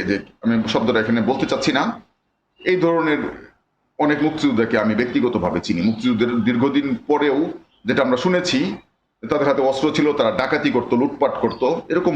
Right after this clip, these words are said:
বহুত মুক্তিযোদ্ধা আছে। তো সেই দু একজনের জন্য কি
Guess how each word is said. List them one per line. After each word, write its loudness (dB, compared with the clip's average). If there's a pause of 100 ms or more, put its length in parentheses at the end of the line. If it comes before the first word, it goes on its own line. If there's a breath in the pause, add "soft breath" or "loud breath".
বহুত 0
মুক্তিযোদ্ধা -2
আছে। -6 (680 loud breath)
তো -4
সেই 0
দু 0
একজনের 0
জন্য 0 (140)
কি -2